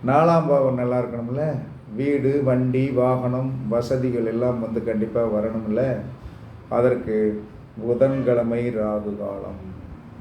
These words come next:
புதன்கிழமை ராகு காலம் பனிரெண்டு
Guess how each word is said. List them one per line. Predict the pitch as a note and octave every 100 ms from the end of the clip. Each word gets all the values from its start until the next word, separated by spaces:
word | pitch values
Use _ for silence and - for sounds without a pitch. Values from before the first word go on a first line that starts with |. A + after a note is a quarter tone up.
| - - B2
புதன்கிழமை | A#2+ D3 D3 C3 B2 A#2 A2+ G#2+
ராகு | G#2 G#2+ G#2 G#2
காலம் | G#2 G2+ A2 C#3+ D#3 - - - - - - - -
பனிரெண்டு | C3 C#3 D3+ C#3 C#3 C3 B2+